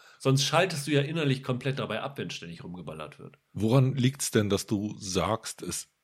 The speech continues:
Speaker 2: ist am Ende dann doch gelungen? Also ist es wieder ein Twist, den
Speaker 1: Genau.
Speaker 2: sie einbauen, den
Speaker 1: Sie
Speaker 2: man nicht hat kommen sehen oder schwer hat kommen sehen oder der überzeugt?
Speaker 1: Der Twist hat natürlich mit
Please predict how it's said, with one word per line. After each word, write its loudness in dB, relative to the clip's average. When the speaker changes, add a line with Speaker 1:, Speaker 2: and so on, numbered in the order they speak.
Speaker 2:
ist -6
am -4
Ende -2
dann -4
doch -2
gelungen? -6
Also -2
ist 0
es -2
wieder -2
ein -6
Twist, 4
den 6
Speaker 1:
Genau. 10
Speaker 2:
sie 6
einbauen, 4
den 4
Speaker 1:
Sie 4
Speaker 2:
man 0
nicht 2
hat 2
kommen 6
sehen 6
oder 0
schwer 6
hat 6
kommen 4
sehen 4
oder 4
der 2
überzeugt? 0
Speaker 1:
Der -2
Twist -4
hat -2
natürlich -4
mit -6